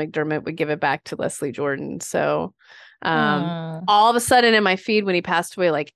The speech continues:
Speaker 1: all of these people were just giving so much, so much, uh, love to Leslie Jordan 'cause he gave so much of it back.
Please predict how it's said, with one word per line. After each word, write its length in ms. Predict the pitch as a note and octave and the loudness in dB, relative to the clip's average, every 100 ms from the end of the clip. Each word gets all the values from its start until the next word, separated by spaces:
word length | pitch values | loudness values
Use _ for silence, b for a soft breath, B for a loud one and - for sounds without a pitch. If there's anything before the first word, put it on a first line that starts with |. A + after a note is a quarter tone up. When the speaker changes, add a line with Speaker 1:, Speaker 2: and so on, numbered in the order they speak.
| _ | _
Speaker 1:
all 380 | F#3+ G3 G3 F#3+ | 2 6 6 6
of 100 | F3 | 2
these 200 | E3 D#3+ | 0 -6
people 340 | - D#3+ D3+ C#3+ | -6 -6 -4 -2
were 140 | D3 | -2
just 260 | D3 D3 - | -2 -6 -4
giving 580 | D#3 D3+ D3 D3 D3 G3 _ - | -2 -2 -2 -4 -6 -10 _ -16
so 200 | - E3+ | -4 -2
much, 480 | D#3+ D3+ - - - | -2 -4 -10 -16 -16
so 220 | - B3+ | -2 2
much, 380 | B3+ A#3 - - | 4 2 0 0
uh, 320 | F3+ E3 D#3+ - _ _ _ b _ | 4 6 4 0 _ _ _ b _
love 280 | F#3+ E3+ E3+ | 0 2 0
to 140 | - | -4
Leslie 400 | F#3+ E3+ - E3+ | -2 -2 0 -6
Jordan 360 | D#3+ D#3+ D3+ D3+ | -4 -2 -2 -4
'cause 100 | - | -8
he 100 | D#3+ | -8
gave 220 | D#3 D3+ | -2 -2
so 140 | - E3 | -2 -6
much 260 | D3 C#3+ | -6 -6
of 100 | D#3 | -8
it 120 | C#3+ A#2 | -8 -4
back. 360 | C3+ B2 - | -2 -2 -8